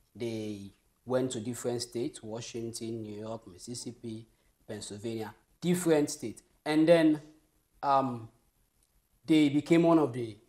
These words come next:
most, um, profitable and one of the top real estate companies in America by then. So, um, few years back, they, they are,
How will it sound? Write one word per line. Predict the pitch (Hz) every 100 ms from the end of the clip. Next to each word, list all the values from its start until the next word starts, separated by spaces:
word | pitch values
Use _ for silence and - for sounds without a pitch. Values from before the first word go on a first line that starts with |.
| _ _ _ _ _
most, | 127 143 156 160 - - - _ _ _ _ _
um, | 135 123
profitable | 143 151 156 151 156 143 143 131
and | 113 110 - _ -
one | 147
of | 147 117
the | 117 110 104 _
top | - 208 208 - - _ _ _ _
real | 139 151 135
estate | 131 127 -
companies | 123 117 113 113 107 -
in | 117
America | 110 113 113 110 - - - _ _ _ _ _ -
by | 110
then. | 110 107 87 _ _ _ _ _ _
So, | - 156 147 131 127 -
um, | 131 127 120 113
few | - 214 214
years | 196 175 147
back, | - 104 - - _ _ _ _ _ _ -
they, | 113 135 131 123 120 120 113 107 107 _ _ _ _ _ _ _ _ _ _ _
they | 110 147
are, | 135